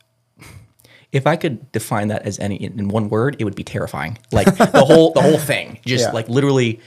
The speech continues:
Speaker 1: you hook that fish, and it's not fun, even when you hook 'em, 'cause you're so scared of losing it.
Speaker 2: Mm,
Speaker 1: 'Cause,
Speaker 2: yeah.
Speaker 1: geez, what, like, we lost one the day before, and it was just this whole process. Like, sword fishing is type two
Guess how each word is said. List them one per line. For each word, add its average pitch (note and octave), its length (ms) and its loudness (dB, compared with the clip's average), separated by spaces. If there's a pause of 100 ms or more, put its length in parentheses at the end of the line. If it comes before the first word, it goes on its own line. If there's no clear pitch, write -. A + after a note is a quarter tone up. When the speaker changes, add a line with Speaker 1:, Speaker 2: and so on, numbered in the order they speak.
(260)
Speaker 1:
you C#3+ 180 0
hook F3 240 0
that A#2+ 160 0
fish, - 440 -4
and A#2 160 -2
it's A2 200 -6
not - 220 -12
fun, D3 360 -4
even A#2 180 -4
when A#2 80 -2
you G#2 80 -4
hook A#2 160 -4
'em, G2+ 80 -8
'cause G#2 220 -10
you're A#2 60 -8
so B2+ 260 -8
scared A2 320 -6
of G#2+ 120 -6
losing G#2+ 260 -6
it. C#3 160 -8 (160)
Speaker 2:
Mm, A2+ 420 -4
Speaker 1:
'Cause, A2 180 -6
Speaker 2:
yeah. A2+ 160 -4
Speaker 1:
geez, G#2 200 -8
what, A#2 260 -16
like, G#2+ 80 -10
we A#2 100 -4
lost A2+ 320 2
one B2+ 180 0
the G#2 80 -2
day G2 200 -4
before, G#2 580 -4
and G#2+ 140 -2
it G#2 100 -6
was F#2+ 160 -10
just - 220 -12
this - 120 -14
whole - 380 -4
process. - 560 -6 (320)
Like, - 240 -6
sword D3 340 -4
fishing A2 540 -4 (640)
is G#2 120 -8
type - 300 -6
two A#2 440 -4